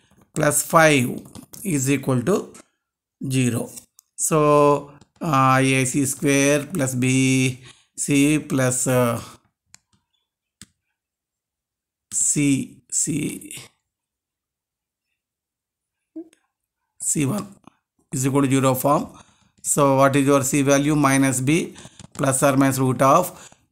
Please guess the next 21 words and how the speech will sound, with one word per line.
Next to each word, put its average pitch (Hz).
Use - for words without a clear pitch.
B 135
square 135
minus 135
four 135
A 131
C 131
one 135
by 139
two 160
A. -
use 156
that 127
formula 120
here. 139
So 131
C 151
value 139
minus, 131
minus 143
B, 139
ఇక్కడ 135